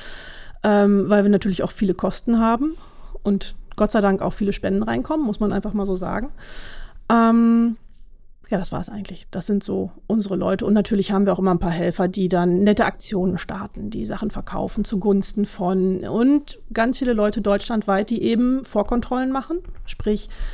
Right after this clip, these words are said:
sich die neuen Bewerber und Plätze angucken, wo der Hund hinkommen würde. Also wenn sich jemand bei uns für einen Hund bewirbt, dann geben wir dem nicht einfach die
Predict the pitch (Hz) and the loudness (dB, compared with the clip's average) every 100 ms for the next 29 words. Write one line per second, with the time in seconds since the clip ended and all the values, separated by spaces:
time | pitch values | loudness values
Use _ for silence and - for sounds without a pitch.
0 | - - - - 220 202 - - - 208 | -8 -12 -12 -4 0 0 -2 -12 -4 4
1 | 214 214 208 214 220 202 190 190 208 190 | 6 6 6 6 4 4 4 4 4 2
2 | - 196 190 185 202 214 208 202 196 208 | 0 -2 -2 -2 -2 0 0 2 2 2
3 | 175 240 - 196 185 156 156 - - - | 4 2 2 0 0 -2 -4 -8 -14 -10
4 | - 196 202 208 208 214 202 196 196 208 | -4 -2 0 0 0 0 2 2 0 0
5 | - 208 208 202 - 175 202 247 320 - | 2 2 4 2 0 0 2 2 2 -6
6 | - - 196 196 208 208 202 196 202 196 | -18 -4 -2 0 0 2 2 4 4 2
7 | - 190 220 196 - 202 190 185 | 0 -2 0 -2 -2 0 0 -2